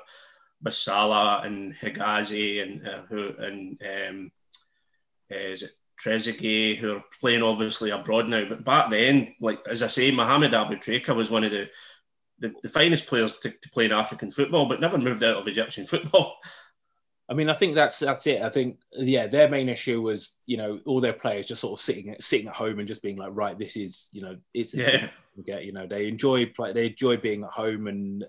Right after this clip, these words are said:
Speaker 2: that was it. Yeah, that was part, part to do with it. So, you know, they, they would, they'll excel playing against other African teams, but, um, but then, yeah, you'd still think they'd qualify. You'd still think they'd reach the qualify at some point. But yeah, it just never,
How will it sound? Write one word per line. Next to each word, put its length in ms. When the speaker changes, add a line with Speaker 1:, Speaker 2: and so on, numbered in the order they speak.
Speaker 2:
that 180
was 120
it. 160
Yeah, 160
that 80
was 100
part, 300
part 200
to 60
do 100
with 100
it. 80
So, 100
you 120
know, 140
they, 200
they 80
would, 260
they'll 220
excel 680
playing 220
against 240
other 180
African 340
teams, 460
but, 240
um, 360
but 220
then, 280
yeah, 260
you'd 200
still 240
think 180
they'd 160
qualify. 560
You'd 140
still 180
think 160
they'd 140
reach 220
the 360
qualify 320
at 80
some 180
point. 200
But 200
yeah, 120
it 60
just 200
never, 240